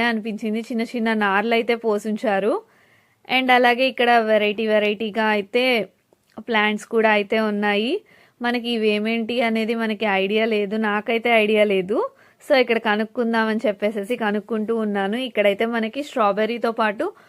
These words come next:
బ్రొకోలీ కూడా అయితే ఉంటుంది. వాటితో పాటు ఇప్పుడు నేను ఒక కొత్త ఫుడ్ ఐటమ్‌ని అయితే చూపిస్తున్నాను. అదేనండి, జుకినీ అంటారు వీటిని.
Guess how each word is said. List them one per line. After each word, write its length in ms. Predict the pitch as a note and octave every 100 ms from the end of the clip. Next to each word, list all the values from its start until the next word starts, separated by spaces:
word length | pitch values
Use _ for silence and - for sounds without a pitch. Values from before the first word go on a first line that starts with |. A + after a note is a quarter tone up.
| _ _ _
బ్రొకోలీ 460 | G3+ A#3 A#3 A#3 A#3+
కూడా 280 | A#3+ A#3 A3
అయితే 280 | G#3 G3+
ఉంటుంది. 520 | A3 G#3 F#3+ F#3+ G3 F#4 A#4 _ -
వాటితో 540 | A3+ A#3+ A#3+ C#4 D4+ D4+
పాటు 220 | C4+ B3
ఇప్పుడు 280 | C#4+ C4+ C4
నేను 200 | A#3+ A#3+
ఒక 120 | A#3
కొత్త 420 | A3+ A#3 A3 - C4+
ఫుడ్ 300 | C4+ B3 A3
ఐటమ్‌ని 400 | A3 A3 A#3 A3+
అయితే 200 | A3+ G#3+
చూపిస్తున్నాను. 880 | B3+ A#3+ G#3 A#3+ - A3 G#3 G3 B3+
అదేనండి, 840 | F#4 B3 G#3+ B3 B3 A3 G#3 A#3+ E4
జుకినీ 500 | A#3+ A3+ - A3+ B3+
అంటారు 480 | A3+ G3+ G#3 F#3+ G3+
వీటిని. 500 | G#3+ F#3+ G3 G3+